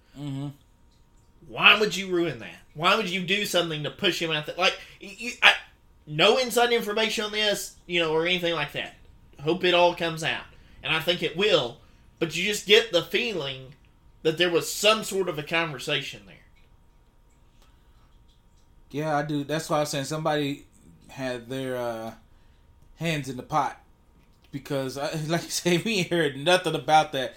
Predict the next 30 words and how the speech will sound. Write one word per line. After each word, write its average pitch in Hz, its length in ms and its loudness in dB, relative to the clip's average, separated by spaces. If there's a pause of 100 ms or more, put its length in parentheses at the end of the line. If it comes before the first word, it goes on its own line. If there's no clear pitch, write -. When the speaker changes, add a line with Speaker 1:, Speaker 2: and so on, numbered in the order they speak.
(320)
Speaker 1:
It 170 160 4
was 151 220 0
there, 233 340 10
then 175 160 2
it 143 100 -4
went 190 160 -2
away. 175 240 4
Speaker 2:
Well, 233 160 8
and 226 100 10
I 311 100 8
called 254 260 8
out 202 180 6
the 175 100 6
hypocrisy 180 760 2
from 160 280 -4 (240)
day 196 300 2
one. 339 240 0
Speaker 1:
Well, 311 100 8
yeah. 427 320 8
Speaker 2:
How, 247 280 8
how 247 200 6
do 254 60 -2
you 277 200 -8
penalize 262 560 4
a 160 40 -2
guy 151 240 4
for 143 160 -10
that? 127 320 -6 (260)
Speaker 1:
Yeah. 196 300 0 (1000)
But 208 300 2